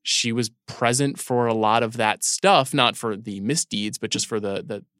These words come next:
those moments in, in Hollywood history. And she talks about it a little bit in the story.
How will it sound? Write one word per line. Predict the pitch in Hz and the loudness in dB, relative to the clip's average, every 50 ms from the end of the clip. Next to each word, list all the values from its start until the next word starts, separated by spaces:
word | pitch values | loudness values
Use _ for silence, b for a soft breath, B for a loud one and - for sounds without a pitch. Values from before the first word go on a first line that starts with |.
| _ - | _ -18
those | 117 123 110 117 117 113 110 113 | -12 -6 -2 -2 -2 -2 -2 -4
moments | 113 107 113 117 117 107 - - | -2 -2 -2 -2 -2 -2 -2 -4
in, | 98 95 98 - - | -4 -4 -6 -8 -10
in | 135 107 | -10 -4
Hollywood | - - 180 214 196 147 117 107 | 0 2 4 4 4 4 2 0
history. | 110 98 - - - 101 101 101 107 113 b b b b b b b b | -2 -2 -2 -4 -4 -6 -8 -8 -10 -10 b b b b b b b b
And | 156 | 2
she | - - | 2 6
talks | - 269 294 - - | 6 6 6 6 6
about | 302 269 233 | 6 8 8
it | 214 | 8
a | |
little | 196 185 175 170 | 6 6 6 6
bit | 156 151 | 6 4
in | 143 139 | 4 4
the | 127 | 2
story. | - - 113 110 110 117 147 175 - | 2 2 2 2 2 0 -2 -2 -6